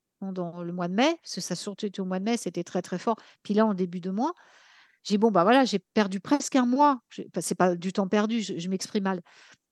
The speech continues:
Mais, euh, au niveau financier, j'ai, j'ai, mois de mai a, a, a bien marché, mais après, là, c'est début juin, c'était l'horreur, parce qu'il a fallu que,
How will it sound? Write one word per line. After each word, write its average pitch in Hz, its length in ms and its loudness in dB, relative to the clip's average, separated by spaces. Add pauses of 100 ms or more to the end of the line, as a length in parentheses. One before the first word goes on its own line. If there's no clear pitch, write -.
(100)
Mais, 185 260 6
euh, 180 300 4
au 180 120 4
niveau 202 280 0
financier, 233 720 0
j'ai, 180 280 -2
j'ai, 175 500 -4
mois 190 140 0
de 208 60 0
mai 226 160 6
a, 175 140 6
a, 165 340 -4
a 170 60 -2
bien 202 160 -2
marché, 196 420 -4
mais 240 80 0
après, 226 340 0
là, 214 120 2
c'est 175 240 -4
début 180 360 -10
juin, 269 200 0
c'était 185 280 -4
l'horreur, 226 280 0
parce 180 160 -4
qu'il 190 160 0
a 170 40 2
fallu 233 280 2
que, 196 200 2